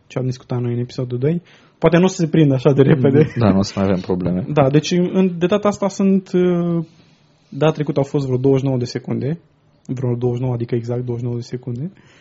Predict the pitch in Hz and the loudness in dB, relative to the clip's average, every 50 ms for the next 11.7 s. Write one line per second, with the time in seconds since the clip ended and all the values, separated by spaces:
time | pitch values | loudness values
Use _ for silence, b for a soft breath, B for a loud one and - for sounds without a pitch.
0 | b b b b b - - 139 143 - 170 156 151 147 - 156 143 135 139 135 | b b b b b -6 -4 -4 -4 -2 -2 -2 -2 -2 -2 -4 -2 -2 -2 0
1 | 135 143 139 139 131 127 131 139 143 - 143 135 165 143 135 135 131 131 139 139 | 2 0 0 2 0 -2 -2 -4 -4 -6 -6 -6 -6 -8 -6 -6 -4 -4 -4 -4
2 | - 135 131 127 127 127 127 - 127 123 120 120 131 127 123 127 - 123 120 123 | -4 -4 -4 -4 -4 -6 -6 -6 -6 -6 -4 -2 -4 -4 -4 -6 -8 -8 -6 -6
3 | 123 - - 123 139 147 139 123 120 120 120 117 120 117 - - 123 131 165 180 | -8 -10 -12 -14 -12 -10 -8 -8 -8 -8 -8 -8 -10 -10 -8 -6 -4 -4 -4 -6
4 | 196 160 - 160 - 160 165 170 156 147 139 - - 143 - - 127 127 123 - | -8 -12 -16 -12 -8 -4 -2 -2 -2 -2 -4 -4 -4 -4 -4 -4 -6 -6 -6 -6
5 | 117 113 113 - - 107 - - 117 110 - - - 117 117 117 - 104 107 104 | -8 -8 -8 -6 -8 -8 -4 -2 -2 -2 0 0 0 0 0 0 0 -2 -4 -4
6 | - - 107 - - - - - 120 - _ - 98 98 - 101 98 - - - | -4 -8 -12 -12 -14 -16 -18 -18 -20 -20 _ -10 -10 -8 -6 -8 -8 -8 -8 -10
7 | 98 - - - - 95 104 - _ _ _ _ _ - 170 139 131 131 139 143 | -10 -8 -8 -10 -10 -10 -12 -14 _ _ _ _ _ -2 0 0 0 0 -2 -2
8 | 135 139 - 143 139 139 - 127 120 123 - 127 127 - - - _ - 127 123 | -4 -4 -6 -6 -6 -4 -6 -6 -8 -6 -8 -10 -10 -10 -16 -20 _ -16 -14 -10
9 | 139 123 123 127 - - - 131 127 127 127 127 127 127 127 123 120 120 120 120 | -8 -8 -8 -8 -10 -12 -10 -10 -8 -6 -8 -8 -8 -8 -8 -6 -6 -6 -8 -6
10 | - 123 135 147 143 165 175 - 143 123 127 B B B B B B B - 160 | -6 -6 -6 -4 -6 -6 -4 -2 -4 -4 -4 B B B B B B B -8 -2
11 | 147 143 127 127 127 - - 190 185 180 180 180 175 165 | 0 2 2 2 0 -2 -2 -2 0 0 0 -2 -2 -6